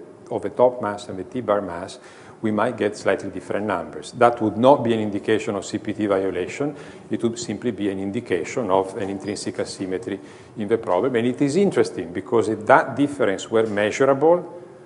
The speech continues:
then since it, it's directly connected with the hadronization process, it would be a wonderful probe. You know, we should be able to predict it, right? When we apply, when we, when we do our shower Monte Carlo, we should be able to predict what the difference is.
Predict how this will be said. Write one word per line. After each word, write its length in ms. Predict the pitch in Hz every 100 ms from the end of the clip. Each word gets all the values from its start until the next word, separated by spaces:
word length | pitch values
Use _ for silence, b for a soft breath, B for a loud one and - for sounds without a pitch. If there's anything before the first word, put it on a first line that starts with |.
| B B 120
then 460 | 131 170 113 110
since 320 | - 147 147
it, 100 | 120 101 -
it's 200 | 127 -
directly 840 | - 113 120 165 160 - 123 101 -
connected 640 | 120 110 123 143 143 107
with 120 | 101 98
the 40 |
hadronization 720 | 110 107 104 101 110 - 101
process, 560 | - 139 147 - 107 -
it 140 | 107
would 80 | 113
be 80 | 107
a 80 | 104
wonderful 540 | 117 131 120 - 101
probe. 640 | - 139 165 120 95 - B B B B -
You 100 | 123
know, 60 |
we 100 | 117
should 160 | 113 127
be 100 | 123
able 160 | 123
to 120 | 113 117
predict 460 | 135 127 113 -
it, 120 | 90 98
right? 260 | 92 107 - -
When 180 | 104 101
we 100 | 101
apply, 560 | - 117 117 113 101
when 300 | 95 98 101
we, 80 | 98
when 220 | 95 104
we 100 | 101
do 320 | 101 120 117
our 340 | 101 95 95 92
shower 320 | - 110 110
Monte 280 | 104 101 -
Carlo, 360 | - 104 143
we 100 | 117
should 220 | 95 110 104
be 140 | 104
able 160 | 113 123
to 100 | 104
predict 500 | 110 101 110 117 131
what 280 | 104 98
the 80 | 101
difference 540 | 98 98 - 101 101 -
is. 320 | 113 82 -